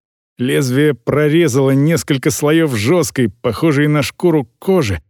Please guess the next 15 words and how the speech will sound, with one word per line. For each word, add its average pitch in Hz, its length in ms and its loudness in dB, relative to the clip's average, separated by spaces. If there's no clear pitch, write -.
хлынула 160 720 -2
кровь, 160 520 -2
но 160 260 0
удар 175 300 0
получился 196 560 0
не 196 100 4
настолько 190 600 0
сильным, 156 500 2
чтобы 165 360 0
выпустить 160 640 0
кишки. 156 520 -2
Тролль 107 360 0
зарычал 113 760 0
на 123 180 2
Варга — 107 560 0